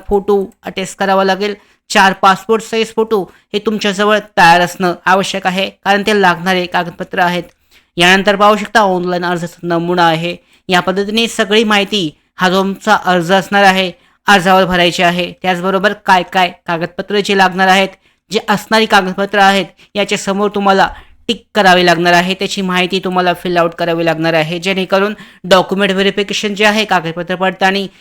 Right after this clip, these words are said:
ही सोप्या पद्धतीने होऊ शकेल. यासाठीच पाहू शकता, या पद्धतीने हा कागदपत्र पडताळणीसाठीचा नमुना हा जाहीर केला जातो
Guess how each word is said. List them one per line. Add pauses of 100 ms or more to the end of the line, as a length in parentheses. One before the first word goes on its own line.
(140)
ही
सोप्या
पद्धतीने (280)
होऊ
शकेल. (160)
यासाठीच
पाहू
शकता,
या
पद्धतीने (500)
हा
कागदपत्र
पडताळणीसाठीचा
नमुना (360)
हा
जाहीर
केला
जातो